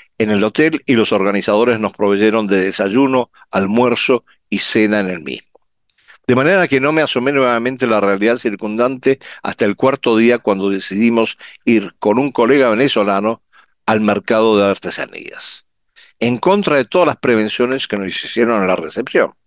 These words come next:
En todo caso, más por curiosidad que por espíritu de aventura, arreglamos con el chofer de uno de los taxis del hotel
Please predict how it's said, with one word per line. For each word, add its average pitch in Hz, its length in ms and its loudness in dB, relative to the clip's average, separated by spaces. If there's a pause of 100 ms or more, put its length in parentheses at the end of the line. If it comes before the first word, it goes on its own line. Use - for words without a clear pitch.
(840)
En 110 160 -2
todo 190 300 2
caso, 123 460 0 (560)
más 160 280 2
por 147 200 0
curiosidad 107 680 2 (640)
que 107 160 0
por 101 200 -2
espíritu 113 480 2
de 139 80 4
aventura, 110 580 0 (540)
arreglamos 120 580 0
con 104 160 -2
el 120 100 -2
chofer 110 440 -2
de 98 120 2
uno 117 220 2
de 98 80 0
los 90 120 -6
taxis - 380 -4
del 123 160 2
hotel 101 420 -2